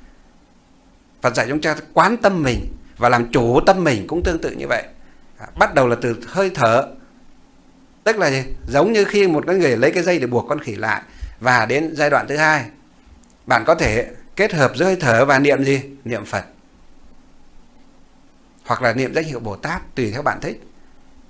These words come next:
Nhưng mà thường á, thì mình niệm Phật thì sẽ gì? Sẽ thuần hơn. Ví dụ như hít vào thở ra niệm Nam, hít vào thở ra niệm Mô, hít vào thở ra niệm A, hít vào thở ra niệm Di, hít vào thở ra niệm Đà,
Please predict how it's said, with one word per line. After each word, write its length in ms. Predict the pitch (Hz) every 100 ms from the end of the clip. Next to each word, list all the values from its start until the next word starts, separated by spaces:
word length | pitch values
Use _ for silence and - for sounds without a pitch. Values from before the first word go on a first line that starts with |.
| -
Nhưng 200 | - 170
mà 80 | 165
thường 360 | 131 127 120 120
á, 100 | 147 - -
thì 180 | 120 113
mình 220 | 117 113
niệm 200 | 120 113
Phật 160 | 123 -
thì 120 | - 104
sẽ 180 | 120
gì? 120 | 143 101 - _ _ -
Sẽ 120 | 127
thuần 260 | 127 107
hơn. 320 | 104 151 131 - _ _ -
Ví 100 | 143
dụ 100 | 151
như 120 | 120
hít 240 | 127 170 196
vào 380 | 127 117 107 104
thở 160 | 101 110
ra 280 | 143 143 139 - -
niệm 240 | 110 113
Nam, 300 | 127 135 139 135 - - - -
hít 200 | - 175
vào 200 | 139 117
thở 180 | 107 101
ra 160 | 110 131
niệm 240 | 127 120
Mô, 340 | 143 151 139 - - -
hít 220 | 160 175
vào 140 | 123
thở 160 | 104 104
ra 140 | 135
niệm 240 | 135 113 -
A, 320 | 131 143 147 - - _
hít 200 | - 175
vào 280 | 135 113 110
thở 180 | 98 104
ra 140 | 127
niệm 280 | 143 127 -
Di, 320 | 117 151 151 139 - _
hít 180 | - 185
vào 120 | 139
thở 200 | 110 107
ra 140 | 117 165
niệm 260 | 139 110
Đà, 320 | 113 107 101